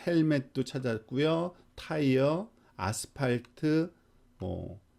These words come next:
해, 하드 햇 등등 다양한 걸 찾아낸 거를 알 수 있습니다. 그리고 여기에서도 사실은 저희가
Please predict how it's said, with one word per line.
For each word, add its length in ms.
해, 220
하드 500
햇 200
등등 500
다양한 400
걸 140
찾아낸 400
거를 340
알 160
수 160
있습니다. 500
그리고 340
여기에서도 840
사실은 520
저희가 500